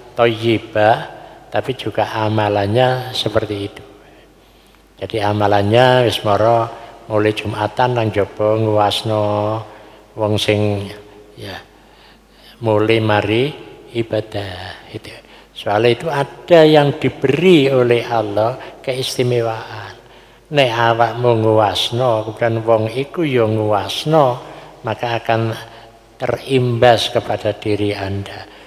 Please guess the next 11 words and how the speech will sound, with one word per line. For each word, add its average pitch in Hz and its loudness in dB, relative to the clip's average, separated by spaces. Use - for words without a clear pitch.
Dia 151 4
diberi 123 0
cahaya, 113 2
maka 117 -2
Anda 147 2
juga 107 -4
akan 107 -4
terimbas 120 -2
dengan 104 -2
cahaya 98 -2
itu. - -14